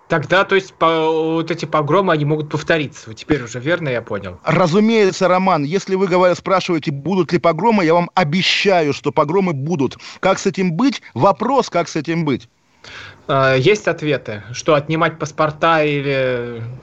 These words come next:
Speaker 2: Ну,
Speaker 1: что делать?
Speaker 2: смо-, смотрите.
Speaker 1: Кстати, сейчас вот вы скажете, и вы станете этой триггерной точкой, прям как спусковой крючок.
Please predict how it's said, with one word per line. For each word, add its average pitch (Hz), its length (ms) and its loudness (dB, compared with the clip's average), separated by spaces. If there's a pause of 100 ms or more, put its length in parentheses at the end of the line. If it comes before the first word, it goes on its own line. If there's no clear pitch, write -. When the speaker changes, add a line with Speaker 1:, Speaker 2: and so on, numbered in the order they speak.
(100)
Speaker 2:
Ну, 202 120 6
Speaker 1:
что 156 80 0
делать? 175 300 2
Speaker 2:
смо-, 196 300 -8
смотрите. 202 340 0
Speaker 1:
Кстати, 165 160 4
сейчас 196 220 -2
вот 208 100 -14
вы 202 100 0
скажете, 240 380 -2
и 170 60 -2
вы 175 80 -2
станете 160 640 -2
этой 160 240 -2
триггерной 147 440 -2
точкой, 131 440 -4
прям 107 220 -8 (120)
как - 300 -2
спусковой 147 480 0
крючок. 143 480 0